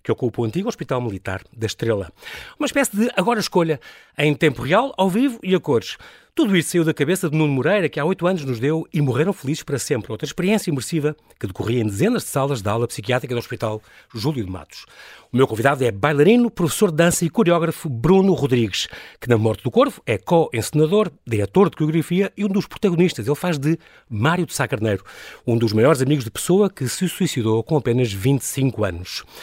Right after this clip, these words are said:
Vamos conhecer melhor este homem, para quem um dia sem dançar é um dia perdido.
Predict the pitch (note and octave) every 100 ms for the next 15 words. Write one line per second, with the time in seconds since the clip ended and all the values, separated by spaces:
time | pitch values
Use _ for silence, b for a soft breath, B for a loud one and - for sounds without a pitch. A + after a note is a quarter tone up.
0 | B B B C3 C3+ C#3+ C3 C#3 B2+ C3+
1 | B2+ A2+ C#3+ E3 B3 - - B2 A#2 A#2+
2 | B2 - D3+ C#3+ A#2+ F#3+ A#3+ F3+ D3+ B2
3 | A2+ - G#2 - b b b b b -
4 | A#2+ G2 F#2 - A2 F#2